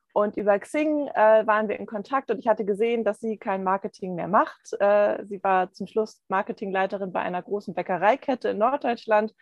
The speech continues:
Und ich habe gesehen, sie hat gekündigt und macht irgendwas mit ätherischen Ölen. Ja, und dann mussten wir natürlich ganz dringend darüber sprechen, was das denn, was da denn los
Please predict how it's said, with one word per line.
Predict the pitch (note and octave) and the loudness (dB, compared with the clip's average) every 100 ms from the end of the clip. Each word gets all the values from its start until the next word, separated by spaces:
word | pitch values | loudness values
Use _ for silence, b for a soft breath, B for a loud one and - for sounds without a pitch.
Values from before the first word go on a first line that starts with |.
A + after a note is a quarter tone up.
| b b b | b b b
Und | G#3 | -10
ich | G#3 | -2
habe | A3 | 0
gesehen, | A3+ F#3+ A3+ G3+ | 0 4 4 4
sie | G#3 | 2
hat | G3 | 2
gekündigt | F3+ - D4+ D4 B3+ | -6 -2 0 0 0
und | A3 | 0
macht | G#3+ A3 - | 2 0 -2
irgendwas | G#3+ A3 F#3+ G3 | 2 2 2 -2
mit | G#3+ G3+ | -4 -6
ätherischen | E3+ - G3 G#3+ E3+ | -6 -2 0 0 2
Ölen. | G#3+ G3 D3+ D#3 | 8 8 8 0
Ja, | F3 D#3+ | 0 0
und | D#3+ | 0
dann | F#3+ | -2
mussten | F#3+ - | -2 -4
wir | G3 | -2
natürlich | F#3 F3 G3+ F#3+ _ - | -2 -4 -2 -2 _ 0
ganz | F#3 - | 0 2
dringend | G3+ G#3+ G#3 | 4 4 6
darüber | G3+ G#3+ A3 | 4 6 2
sprechen, | A3+ - A#3 A3 | 2 0 0 2
was | F3+ - | 2 2
das | A3 - - | 2 0 0
denn, | A3 A#3 | 0 2
was | A3 - | 0 2
da | G#3 | 2
denn | A3 | 2
los | B3+ D4 D#4 | 2 0 0